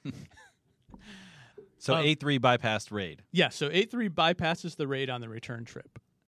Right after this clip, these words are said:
Speaker 3: What we're doing in eight three one is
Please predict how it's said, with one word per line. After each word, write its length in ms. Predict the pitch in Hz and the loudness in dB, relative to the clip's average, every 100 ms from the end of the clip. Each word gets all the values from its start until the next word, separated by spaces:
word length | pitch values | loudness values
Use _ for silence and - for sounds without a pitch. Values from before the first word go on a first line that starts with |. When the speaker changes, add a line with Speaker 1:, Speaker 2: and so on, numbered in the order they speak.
| - | -4
Speaker 3:
What 220 | 139 214 | 0 2
we're 100 | 202 | 0
doing 340 | 165 190 175 | 0 0 0
in 100 | 147 139 | -2 -2
eight 180 | 156 | -6
three 260 | - - 131 | -10 -10 -8
one 580 | 120 170 226 120 107 127 _ - - - _ | -6 -4 -2 -4 -6 -12 _ -20 -20 -20 _
is 560 | 139 135 135 131 - | -2 0 0 -4 -8